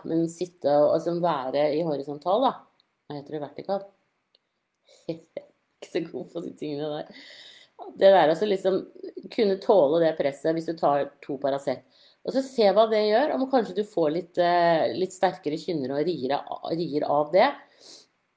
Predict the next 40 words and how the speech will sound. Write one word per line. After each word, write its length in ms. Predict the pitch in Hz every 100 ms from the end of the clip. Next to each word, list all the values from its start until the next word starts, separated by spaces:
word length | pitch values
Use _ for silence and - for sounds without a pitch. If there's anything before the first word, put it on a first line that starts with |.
| _ _ _ _ _ _ - -
Og 160 | 185
hvis 160 | 175 170
du 80 | 208
har 320 | 214 160 147 160
så 160 | - 165 156
vondt 260 | 139 135 139
at 160 | 139 143
du 140 | 151
på 140 | 151 165
en 80 |
måte 240 | 135 - 123
ikke 240 | - 135 - - -
orker, 880 | 170 - - - 98 101 113 120 127 123 127 131 - _ _ _ -
eh, 400 | 139 143 143 135
å 180 | 131 139 143
sitte 340 | 147 139 143
og 120 | 143
gå 100 | 143 139 139
de 60 | 139
tingene 260 | 139 143
der, 80 | 180 208
så 40 |
synes 200 | - 139 139
jeg 80 | 143
på 80 |
en 80 | 151
måte 240 | 135 - 131
at, 200 | - 143
eh, 280 | 143 143 139 - _ _ _ _ -
eh, 460 | 139 139 139 139 -
da 160 | 165
bør 240 | 170 151 135
de 100 | 151
ta 220 | 170 147 127
deg 180 | 131 135
inn 140 | 135 135
på 100 | 143
sykehuset 800 | 165 - 123 - 160 180 - 160
og, 600 | 151 151 151 151 151 151 _ _ _ _ -
eh, 400 | 165 151 147